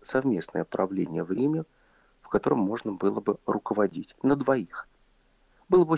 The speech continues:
очень здорово руководить вместе с Гаем Юлием Цезарем, с молодым, с молодым таким вот, э, четким, жестким, э, острым на язык. Но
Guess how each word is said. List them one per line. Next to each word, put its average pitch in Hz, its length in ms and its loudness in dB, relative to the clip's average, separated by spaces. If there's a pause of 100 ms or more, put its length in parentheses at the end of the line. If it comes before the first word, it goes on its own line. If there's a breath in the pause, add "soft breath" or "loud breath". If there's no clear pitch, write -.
очень - 180 -8
здорово 117 360 0
руководить 117 420 0
вместе 107 300 -2
с - 340 -2
Гаем 98 320 2
Юлием 98 340 -4
Цезарем, 90 380 0
с - 100 -14
молодым, 98 400 0 (440 loud breath)
с - 100 -20
молодым 92 400 2
таким - 340 -2
вот, 85 160 -2 (120)
э, 85 400 0 (100)
четким, - 560 0
жестким, - 540 0 (340 loud breath)
э, 95 60 0 (240)
острым 101 360 0
на 98 60 0
язык. 107 400 -4 (880)
Но 117 400 0